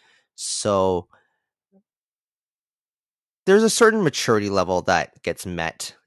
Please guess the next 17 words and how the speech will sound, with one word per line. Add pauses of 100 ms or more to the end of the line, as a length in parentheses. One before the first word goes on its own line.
in
those
titles, (1080)
but (1080)
it
was, (500)
it
was
refreshing
to
see (1500)
adults (840)
just (420)
sorting
out
their
feelings,